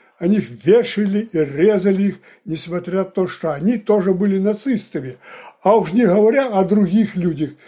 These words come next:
которые не являлись официальными нацистами. Любого заставляли. Это, надо сказать, их преимущество, это их,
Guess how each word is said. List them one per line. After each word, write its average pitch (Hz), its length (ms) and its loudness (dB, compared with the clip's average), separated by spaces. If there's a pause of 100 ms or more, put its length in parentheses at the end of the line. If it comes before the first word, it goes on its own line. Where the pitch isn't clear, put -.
(240)
которые 185 380 -2
не 190 220 4
являлись 196 560 2
официальными 151 720 -4
нацистами. 139 720 -10 (420)
Любого 180 640 2
заставляли. 170 880 -2
Это, 247 340 0 (240)
надо 190 400 0
сказать, 175 600 -4
их 190 240 -2
преимущество, 208 1000 -2 (420)
это 196 260 0
их, 185 480 -2